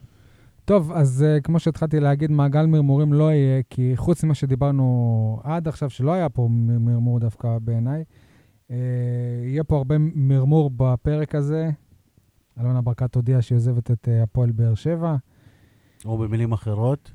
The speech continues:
Speaker 1: אופס, I did it again?
Speaker 2: לא,
Speaker 1: אוקיי.
Speaker 2: הוציאה את עצמה לחל"ת.
Speaker 1: <laughs> אוקיי.
Speaker 2: לא, אתה יודע למה, אבל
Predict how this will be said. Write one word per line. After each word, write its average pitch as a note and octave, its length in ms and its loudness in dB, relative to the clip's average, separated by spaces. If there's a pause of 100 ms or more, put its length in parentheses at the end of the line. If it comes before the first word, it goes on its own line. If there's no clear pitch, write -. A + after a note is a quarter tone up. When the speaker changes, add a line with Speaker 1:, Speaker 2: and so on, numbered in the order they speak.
(500)
Speaker 1:
אופס, C#3 240 -2
I - 20 2
did B2+ 320 0
it B2 120 0
again? D3+ 220 0 (500)
Speaker 2:
לא, G2+ 260 -4
Speaker 1:
אוקיי. A#2 320 -6
Speaker 2:
הוציאה C#3 300 2
את C3+ 100 -2
עצמה C3 280 -6
לחל"ת. G#2 560 -4 (920)
Speaker 1:
<laughs> - 760 -12
אוקיי. C#3+ 420 0
Speaker 2:
לא, A2+ 100 0
אתה G#2+ 120 -2
יודע C3 160 2
למה, A2 300 0
אבל G2 240 -6